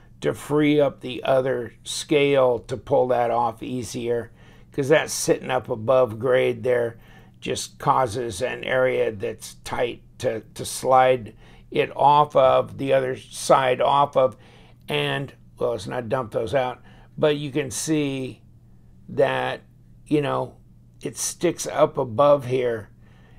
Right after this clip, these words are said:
and, uh, and then you gotta take that scale off first and then take these screws out of here second. So, yeah, you're gonna have to work with it, uh, to get that apart.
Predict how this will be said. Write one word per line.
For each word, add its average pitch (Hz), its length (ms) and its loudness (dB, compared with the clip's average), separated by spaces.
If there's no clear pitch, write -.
and, 135 600 -4
uh, 131 400 0
and 139 160 -4
then 143 120 -2
you 139 60 -4
gotta 143 160 4
take 139 200 -4
that 127 140 -6
scale 147 380 2
off 123 260 2
first 139 300 -2
and 127 100 -8
then 127 120 -6
take 120 260 -4
these 117 180 -10
screws 139 460 -4
out 113 220 -4
of 107 80 -6
here 113 360 -6
second. 135 640 -2
So, 127 540 0
yeah, 156 380 2
you're 147 280 -4
gonna 165 220 0
have 147 300 -6
to 143 100 -2
work 135 520 -2
with 123 280 -4
it, 120 400 -2
uh, 123 240 0
to 127 200 -10
get 110 420 -6
that 117 180 0
apart. 120 600 -4